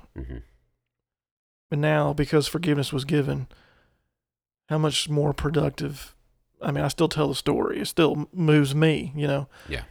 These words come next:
Speaker 2: And how much does that have, has that done for the kingdom?
Speaker 1: Mm-hmm.
Speaker 2: Because she was willing to offer that forgiveness. And
Speaker 1: Yeah.
Speaker 2: that's just amazing to me, you know,
Speaker 1: Yeah.
Speaker 2: those little things.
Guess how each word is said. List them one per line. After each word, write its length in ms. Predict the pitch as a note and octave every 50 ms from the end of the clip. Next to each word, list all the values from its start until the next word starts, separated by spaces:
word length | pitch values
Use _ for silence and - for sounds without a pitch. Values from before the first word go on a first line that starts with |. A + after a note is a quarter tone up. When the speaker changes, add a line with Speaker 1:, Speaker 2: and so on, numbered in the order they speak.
| -
Speaker 2:
And 100 | - C#3+
how 140 | C#3+ D#3+ D3+
much 300 | D3+ D3+ D3 C#3 - -
does 160 | D3 C#3 C3
that 180 | C#3+ C#3+ - -
have, 140 | C#3 D3 D3
has 180 | D#3 C#3+ C3+ C3+
that 260 | D#3 D3+ D3 D3 F#3+
done 320 | E3 D3+ D3 D3 C#3+ C3+ C3
for 140 | - C#3 C#3
the 80 | C#3
kingdom? 540 | C#3 - - D3+ C#3+ C#3 - - - C#3 C3 - _ _ _ -
Speaker 1:
Mm-hmm. 240 | - B1+ A#1 A#1 A1 - - _ _ _ _ _ _ D#3+
Speaker 2:
Because 540 | D#3 C#3 - C#3+ C#3+ C#3 B2+ - - - - _ _ _ _ _ _ _ _ _ _ _ -
she 160 | - - D3+
was 140 | C#3 C3 C3
willing 260 | C#3 C#3 C#3 C#3+ C#3
to 60 | D3 C3+
offer 280 | - C#3 B2+ - D3+
that 140 | D#3+ D3+ C#3
forgiveness. 580 | - D3+ D3+ D#3+ F3+ E3 - C#3 - - - - - -
And 120 | F3+ D#3+
Speaker 1:
Yeah. 100 | D#3+ D#3 C#3+ C3+ D3 - _ _ _ _ _ _ _ _ _ _ _ _ _ _ _
Speaker 2:
that's 200 | C4 F3 D3 -
just 200 | - D3+ C#3 -
amazing 380 | C#3+ C#3+ D3 D3 C#3+ - - C3+
to 80 | -
me, 160 | - - F#3+ C#3 - - -
you 100 | - -
know, 80 | -
Speaker 1:
Yeah. 80 | - -
Speaker 2:
those 180 | E3+ C#3+ C#3+ D#3
little 160 | D#3 D3 D3
things. 420 | - - - F#3+ - F3+ - -